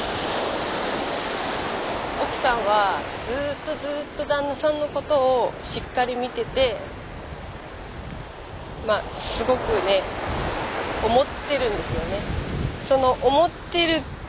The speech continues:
気持ちを、なんていうのかな。うん、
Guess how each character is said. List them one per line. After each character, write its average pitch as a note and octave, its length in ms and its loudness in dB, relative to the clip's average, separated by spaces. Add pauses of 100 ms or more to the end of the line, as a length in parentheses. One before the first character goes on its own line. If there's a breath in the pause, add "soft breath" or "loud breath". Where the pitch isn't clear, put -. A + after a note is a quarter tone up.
(600)
気 - 140 -4
持 A#3 200 2
ち E4+ 240 -2 (1700)
を、 C4 260 6 (2500)
な B3+ 120 2
ん A#3+ 40 -2
て A#3 100 -4
い G3+ 40 0
う - 20 0
の D#3+ 80 -2
か D#3+ 140 -2
な。 F3+ 140 -6 (2250)
う A3 60 -2
ん、 G3 120 0